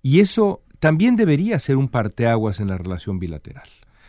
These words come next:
Ya el gobierno de México ha anunciado algunas, eh, medidas, algunas decisiones que son acertadas. Pero aquí falta algo muy importante.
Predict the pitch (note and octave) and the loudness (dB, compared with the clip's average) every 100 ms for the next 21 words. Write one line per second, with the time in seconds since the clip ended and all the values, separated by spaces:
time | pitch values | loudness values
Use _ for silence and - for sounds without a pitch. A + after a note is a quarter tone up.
0 | _ - C#3+ D3+ C#3+ C#3 C#3+ A#2 A#2 B2+ | _ 0 2 2 2 2 0 0 -2 -4
1 | C3 B2+ A#2 G#2+ B2+ A#2 G2+ A#2 A#2+ G#2+ | -4 -2 -2 -2 -2 0 -2 -2 -2 -4
2 | - G#2 F#2+ G#2 A#2+ E3+ D#3+ B2 G2+ G2 | -8 -8 -4 -4 -2 -2 -4 -6 -6 -6
3 | G#2 G2 F#2 - G2+ E3 E3+ D#3 C#3+ - | -6 -8 -10 -8 -6 -4 -2 -4 -6 -10
4 | _ _ _ _ _ _ _ - B2+ B2 | _ _ _ _ _ _ _ -2 2 2
5 | C3+ - - - D3+ C#3 - F#2+ B2 G#2+ | 2 -2 -8 -2 0 0 -4 -6 -6 -8
6 | E2+ - - _ _ _ _ _ - - | -10 -18 -20 _ _ _ _ _ -16 -2
7 | E3+ F3 - C4 A#3+ A#3 E3+ D#3 D#3+ B2 | 2 2 2 2 2 2 2 2 4 2
8 | A2+ C#3 B2 F#2+ - D#2 - - - - | 2 2 2 -2 -8 -16 -16 -20 -20 -20